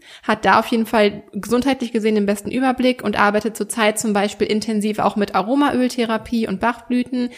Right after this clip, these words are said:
Ich unterstütze hingegen dich und deinen Hund auf eurem Weg mit spiritueller und persönlicher Weiterentwicklung. Also ich richte mich da sehr viel auch an dich als Halter.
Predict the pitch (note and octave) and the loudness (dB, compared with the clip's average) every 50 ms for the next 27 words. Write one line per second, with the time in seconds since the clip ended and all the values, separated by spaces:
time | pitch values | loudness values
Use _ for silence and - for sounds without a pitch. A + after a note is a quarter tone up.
0 | - - - - - - - A#3 - B3 A3+ A#3 A3+ - - A#3 G#3+ - - - | -16 -20 -20 -20 -6 -4 -2 0 0 2 2 2 2 2 0 -2 -2 0 2 4
1 | G#3+ G#3 G#3 - A3 G#3+ G#3+ G#3 G#3 G3+ G#3+ G#3 G#3 G#3 G#3 G3+ - A3 G#3+ - | 4 4 4 2 2 2 2 2 2 2 2 2 4 4 2 4 4 2 2 2
2 | - G3+ G3 - G3 F#3+ F#3+ F#3+ G#3 G#3 A3 G#3+ G#3+ G#3+ G#3 G3+ - - G3+ G#3 | 0 -4 -2 -2 0 0 0 0 0 0 0 0 0 0 -2 -4 -2 -2 0 0
3 | G3+ G3+ G3+ F#3+ G#3+ G#3 G#3 G3+ G#3+ G3+ G3 F#3+ G3 - - - - _ _ - | 2 0 0 0 2 2 0 2 0 0 -2 -2 -4 -8 -20 -20 -20 _ _ -16
4 | - - - - A3+ A3 A3 G#3+ - - - - G#3 G3+ A3 G#3+ - G3+ - - | -14 -8 -4 0 0 2 0 0 -2 -4 0 2 4 4 4 4 2 0 -2 -4
5 | G3+ F3+ G3+ A3 A#3+ - D4+ C#4+ C4+ C#4 C4+ C#4 - C#4+ C4+ C4+ - C#4 C#4 C#4 | -4 -2 -2 -2 -2 0 -2 -2 0 0 0 -2 -2 -4 -4 -4 -2 -4 -4 -4
6 | - - D#4+ D#4+ C#4+ - G#3+ G3+ G3+ G3+ G3 G3+ - - G#3 G#3 - G#3+ G3+ G3+ | -2 -2 -2 0 0 0 0 0 0 -2 -2 -2 -4 -4 -6 -4 -4 -2 -2 -2
7 | G#3 G#3 G#3 G#3 G3+ G3+ G3+ G3+ G3+ - - - - - - - _ - F#3+ G#3+ | -2 -4 -2 -2 0 0 0 -2 -4 -8 -18 -20 -20 -20 -20 -14 _ 0 2 2
8 | G#3 G#3 G#3+ G#3+ G#3+ - - - G#3+ G#3 G#3 G#3 - A3+ G3 G3 - - F#3+ F#3+ | 4 2 0 -4 -6 -8 -6 -2 2 2 4 4 4 2 0 0 0 0 -2 -2
9 | G#3 - G#3 G3+ F#3+ - - G#3+ G#3+ C4+ B3 - D4+ D4 E4+ F#4+ | -2 -2 -4 -4 -4 -4 -4 -2 -2 0 -2 -2 -2 -2 -2 -4